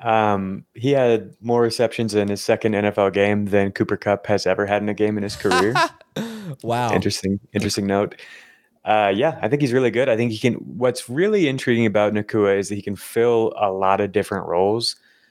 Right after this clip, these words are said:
Speaker 1: Um, we saw them get flexible with him from week one to week two even, and changing his role to adjust to the way San Francisco plays with all their zones, keeping everything in front of him. His average route depth, his average depth of target were way shortened compared to what he did in week one.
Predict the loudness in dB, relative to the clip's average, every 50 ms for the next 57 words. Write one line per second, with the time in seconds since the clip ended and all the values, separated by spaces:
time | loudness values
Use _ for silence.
0 | _ _ -2 -2 -2 0 0 -2 -2 -2 0 0 0 0 0 2 0 0 0 2
1 | 0 0 0 0 0 0 2 2 2 2 0 0 0 0 0 -2 -4 -6 -8 -12
2 | _ -4 -2 -2 -2 -2 -2 -2 0 0 0 0 0 -2 -4 -6 -8 -6 -2 0
3 | 0 0 0 0 -2 -2 -2 -2 -4 -4 -2 -2 -2 -2 -2 -2 -2 -2 0 2
4 | 2 2 2 2 0 -6 _ _ _ _ _ _ _ _ _ -2 0 0 2 2
5 | 0 0 0 -2 -2 0 0 0 2 2 2 2 0 0 -2 -4 -4 -2 -4 -4
6 | -6 -4 -4 -4 -4 -4 -2 0 2 2 2 2 0 -2 -2 0 2 2 2 2
7 | 0 -2 0 0 0 2 2 0 -2 -4 -4 -4 -4 -2 -2 -2 -2 -2 -2 -2
8 | 0 0 0 2 0 0 -2 -4 -8 _ _ _ _ _ _ _ -2 -2 0 0
9 | 0 0 0 0 0 0 0 0 0 0 0 -2 0 -2 -2 -2 -2 -2 -2 -2
10 | -2 -4 -2 -4 -6 -6 -2 -2 -2 0 -2 -2 -4 -4 -2 0 0 2 2 0
11 | -2 -2 -2 -2 -2 -4 -6 -10 -12 -10 -6 -4 -4 -2 0 0 0 0 -2 -4
12 | -6 -6 -4 -4 -4 -6 -8 _ _ _ -4 -2 -2 0 0 -2 -2 -4 -4 -2
13 | 0 2 2 2 2 -2 -4